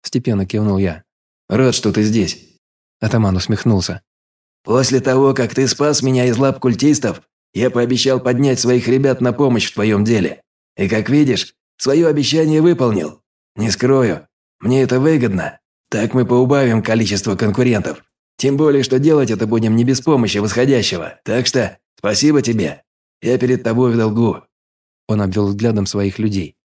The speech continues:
«Чтобы все слышали, Кир мой друг. Кто его тронет, будет иметь дело со мной лично».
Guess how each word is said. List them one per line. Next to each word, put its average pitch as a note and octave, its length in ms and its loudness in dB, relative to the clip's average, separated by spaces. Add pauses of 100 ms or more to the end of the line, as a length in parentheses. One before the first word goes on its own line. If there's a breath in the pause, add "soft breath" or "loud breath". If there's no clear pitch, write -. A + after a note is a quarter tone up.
(480)
«Чтобы D#3+ 340 0
все F#3+ 260 2
слышали, D3+ 760 0
Кир F#3 280 2
мой F3 200 2
друг. F3 400 0 (240)
Кто C#3+ 140 -2
его D#3 200 4
тронет, F3+ 560 0 (220)
будет D#3+ 300 0
иметь E3 280 2
дело D#3 240 2
со D#3 160 0
мной F3 240 4
лично». C#3+ 560 -2